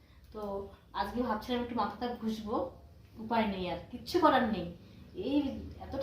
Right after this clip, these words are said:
ঠান্ডায় যদি মাথা শ্যাম্পু করতে যাই না, তাহলে মাঠে মারা যাবো, কারণ আমি গরম জলে স্নান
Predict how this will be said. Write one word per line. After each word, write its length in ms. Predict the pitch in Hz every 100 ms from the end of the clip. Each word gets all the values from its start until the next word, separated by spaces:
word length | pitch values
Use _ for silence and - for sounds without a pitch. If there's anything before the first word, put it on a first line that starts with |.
| -
ঠান্ডায় 260 | 220 254
যদি 80 | 269
মাথা 400 | 269 - - 262 -
শ্যাম্পু 320 | - 214 196 240
করতে 220 | 254 285
যাই 160 | 285 311
না, 220 | 311 - - - - - - -
তাহলে 440 | 220 220 220 220 214 - - - - - - - - - - - - - -
মাঠে 220 | 202 208
মারা 200 | 240 220
যাবো, 200 | 190 190 190
কারণ 200 | 233 240
আমি 140 | 247
গরম 260 | 214 208 220
জলে 180 | 220 220
স্নান 260 | 226 208